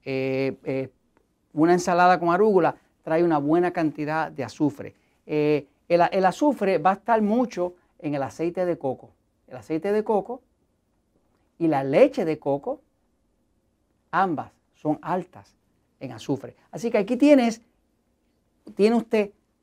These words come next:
los tipos de alimentos y de sustancias. A eso le pudiéramos añadir la curcuma.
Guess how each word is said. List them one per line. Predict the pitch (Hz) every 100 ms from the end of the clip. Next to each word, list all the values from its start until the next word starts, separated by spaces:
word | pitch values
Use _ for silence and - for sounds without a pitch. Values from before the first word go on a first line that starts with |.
| _
los | 156 151 160 156 - _ _ _ _ _ _ _ _ -
tipos | 240 247 220
de |
alimentos | 202 185 175 180 202 262 - _ _ _
y | 156
de | 156
sustancias. | 143 143 - 185 214 254 247 _ _
A | - 151
eso | 160
le | 185
pudiéramos | 180 175 175 180 175
añadir | 170 165 180
la | 180 151
curcuma. | 151 139 160 170 240